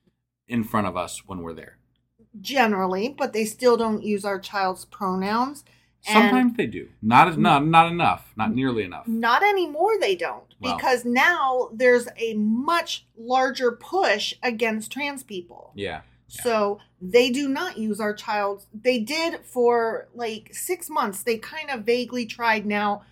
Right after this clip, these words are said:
Speaker 2: like, they would catch themselves.
Speaker 1: Right, right.
Speaker 2: And they honestly seemed like they were making the effort. And
Speaker 1: Right.
Speaker 2: I was really proud of them.
Speaker 1: Yeah.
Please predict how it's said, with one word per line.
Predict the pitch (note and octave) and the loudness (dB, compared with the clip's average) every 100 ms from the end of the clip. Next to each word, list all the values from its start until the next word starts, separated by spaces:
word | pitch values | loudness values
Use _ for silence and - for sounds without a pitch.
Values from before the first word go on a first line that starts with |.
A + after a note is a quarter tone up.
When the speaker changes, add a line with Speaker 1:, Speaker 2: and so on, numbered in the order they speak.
| _ _ - | _ _ -8
Speaker 2:
like, | G#3 G3 F#3+ _ _ _ _ | -4 -4 -6 _ _ _ _
they | G3+ C4+ | -6 -4
would | C#4 B3 | -2 -4
catch | - D#4+ - | 0 -2 -2
themselves. | G#3+ F#3+ - - - - - | -8 -6 -8 -10 -14 -18 -8
Speaker 1:
Right, | G2 E2+ - _ | -6 -6 -12 _
right. | F2 D#2+ A#3 | -14 -12 -4
Speaker 2:
And | A3+ A3 A3 A3 | -2 0 0 0
they | A#3 A#3 A3 - | 2 0 0 0
honestly | C#4+ D#4 D#4 D#4 | 2 2 0 -6
seemed | C4 D4 | -6 -8
like | C#4 B3+ | -8 -6
they | C4 | -4
were | A#3 | -2
making | A3 A#3+ A#3+ A3+ | -2 -2 -2 -2
the | G#3+ - | -2 0
effort. | G#3 - - - _ _ | -2 -4 -18 -20 _ _
And | A3 G#3+ | -4 -2
Speaker 1:
Right. | G#3+ | 0
Speaker 2:
I | |
was | G#3 G3+ | -2 -2
really | D4+ G#4 A4 | 2 6 4
proud | - E4 D#4 D4+ | 4 0 2 2
of | B3+ | -4
them. | - G#2 - _ _ _ _ _ _ | -6 -12 -14 _ _ _ _ _ _
Speaker 1:
Yeah. | - G3 | -10 -8